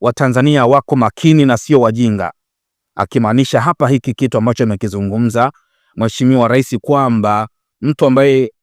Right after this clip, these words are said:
katiba ya nchi anaona ni kitabu tu kisicho na maana,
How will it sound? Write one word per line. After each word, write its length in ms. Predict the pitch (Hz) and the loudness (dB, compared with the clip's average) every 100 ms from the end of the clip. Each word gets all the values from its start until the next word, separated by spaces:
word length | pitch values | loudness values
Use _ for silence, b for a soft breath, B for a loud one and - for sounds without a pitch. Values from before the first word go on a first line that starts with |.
| - | -6
katiba 380 | 139 - 180 143 | -4 0 2 2
ya 100 | 143 | 2
nchi 420 | 151 - 151 139 | 0 -2 -2 0
anaona 460 | 123 123 131 139 123 | 0 2 2 2 2
ni 120 | 117 | -2
kitabu 480 | - 110 156 143 127 | -6 -4 -2 0 -2
tu 140 | 151 | -4
kisicho 480 | - 120 - 139 135 | -6 -8 -6 -2 0
na 140 | 120 | 0
maana, 440 | 117 127 139 120 | 0 0 0 -2